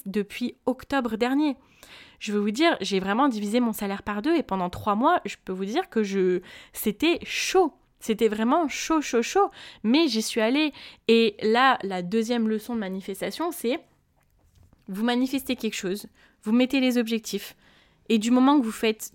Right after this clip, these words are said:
tout, euh, pour mettre en place ça, donc toutes les actions rémunératrices, euh, challengeantes, et cetera,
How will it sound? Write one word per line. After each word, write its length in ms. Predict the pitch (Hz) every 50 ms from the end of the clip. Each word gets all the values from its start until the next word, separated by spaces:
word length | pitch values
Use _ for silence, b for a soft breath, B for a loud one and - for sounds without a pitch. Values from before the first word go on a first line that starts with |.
| _ _ _
tout, 320 | - - 320 311 311 285 - _ _ -
euh, 300 | 202 196 185 175 170 165
pour 300 | 165 - - 240 226 226
mettre 320 | 233 233 233 233 - - 214
en 80 | 208
place 360 | - 233 226 202 208 - - -
ça, 240 | - 214 262 339 311
donc 200 | 202 180 185 -
toutes 220 | - 294 294 -
les 180 | - 247 233 226
actions 380 | 220 220 - - - 233 226 220 B B B B B B
rémunératrices, 1080 | 202 190 202 247 247 254 247 247 240 233 226 226 226 226 - - 233 226 220 - - B B B B B B B -
euh, 160 | 202 202 196 196
challengeantes, 600 | - - 269 247 254 247 233 214 226 214 214 -
et 80 | 214 202
cetera, 540 | - - 214 - 208 196 214 254 339 -